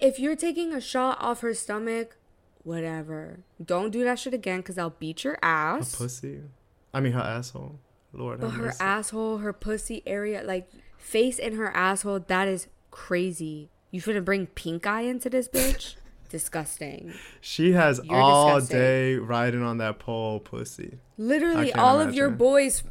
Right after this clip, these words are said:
Speaker 1: hands were in her asshole, probably.
Speaker 2: Love that woman to bits, but
Speaker 1: Love her to bits. Shout out to the sex workers.
Speaker 2: <laughs>
Speaker 1: But come on now.
Speaker 2: She got her coin, but he's nasty for that.
Speaker 1: She got her coin, but he nasty for that. Like, you are not single. You are a hu-,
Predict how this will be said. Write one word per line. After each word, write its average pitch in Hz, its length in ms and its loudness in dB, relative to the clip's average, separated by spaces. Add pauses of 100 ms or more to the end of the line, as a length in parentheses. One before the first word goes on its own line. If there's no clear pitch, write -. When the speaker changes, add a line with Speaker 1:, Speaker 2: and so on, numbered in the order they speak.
(220)
Speaker 1:
hands 254 500 4
were 214 100 0
in 254 220 2
her 240 140 2
asshole, 214 440 2
probably. 160 600 -4 (680)
Speaker 2:
Love 135 280 4
that 139 160 6
woman 127 220 4
to 113 80 0
bits, 110 680 -2
but 104 560 -4
Speaker 1:
Love 233 320 8
her 339 140 4
to 294 100 6
bits. 233 380 4
Shout 247 240 6
out 262 160 4
to 277 80 0
the 240 100 0
sex 208 300 2
workers. 226 480 2 (160)
Speaker 2:
<laughs> - 200 -14
Speaker 1:
But 226 440 6 (100)
come 302 260 0
on 190 520 2
now. 156 200 -2
Speaker 2:
She 151 100 0
got 147 180 4
her 135 100 4
coin, 120 340 -2
but 107 360 -4
he's 123 340 -2
nasty 101 440 -8
for - 180 -12
that. - 120 -8
Speaker 1:
She 277 200 2
got 285 200 8
her 269 140 6
coin, 247 440 0
but 214 180 0
he 220 260 -4
nasty 208 560 2
for 185 180 -4
that. 180 280 2
Like, 196 160 0
you 233 140 0
are 254 100 4
not 233 200 2
single. 254 300 0
You 240 160 0
are 269 140 2
a 247 120 2
hu-, 233 160 -4